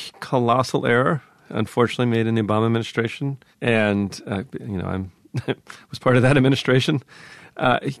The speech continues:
colossal error. And, uh, since then, both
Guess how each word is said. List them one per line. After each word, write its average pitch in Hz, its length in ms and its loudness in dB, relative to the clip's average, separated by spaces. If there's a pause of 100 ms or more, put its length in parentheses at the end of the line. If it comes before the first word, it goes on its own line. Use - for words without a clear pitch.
(100)
colossal 135 760 2
error. 123 380 2 (240)
And, 117 480 0 (240)
uh, 113 340 -2
since - 400 0
then, 120 460 0
both 117 260 2